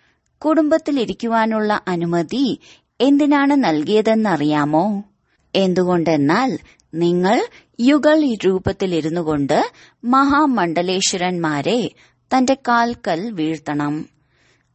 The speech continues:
അത്രയ്ക്ക് ധൈര്യമുണ്ടോ? മറ്റുള്ളവർ പറയുന്നത് കൂടെ ഇരുന്നു കൊണ്ടും പവിത്രമായിരിക്കുക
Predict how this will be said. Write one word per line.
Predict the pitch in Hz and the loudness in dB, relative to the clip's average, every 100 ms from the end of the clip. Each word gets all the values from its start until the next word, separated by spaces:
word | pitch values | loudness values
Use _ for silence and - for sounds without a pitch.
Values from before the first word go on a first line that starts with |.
| - | -2
അത്രയ്ക്ക് | 269 - 294 285 262 | -2 0 -4 -2 -6
ധൈര്യമുണ്ടോ? | 202 143 160 226 254 160 131 131 196 190 - - _ _ _ _ _ _ 214 | -6 -6 -6 -2 -2 -2 0 0 0 -4 -14 -20 _ _ _ _ _ _ -2
മറ്റുള്ളവർ | 233 233 247 247 226 226 214 175 | 0 0 -2 0 2 0 -2 -6
പറയുന്നത് | 147 147 156 156 143 277 214 - - _ _ | -4 -4 -2 -2 0 0 -2 -8 -20 _ _
കൂടെ | - 269 262 | -2 0 2
ഇരുന്നു | 254 208 190 202 | 2 0 -2 -2
കൊണ്ടും | 202 190 185 190 | -2 -2 -2 -4
പവിത്രമായിരിക്കുക | - 156 143 - 185 202 208 226 226 - 226 226 233 | -2 -2 -4 -6 -4 -2 -2 -4 -6 -10 -6 -2 -4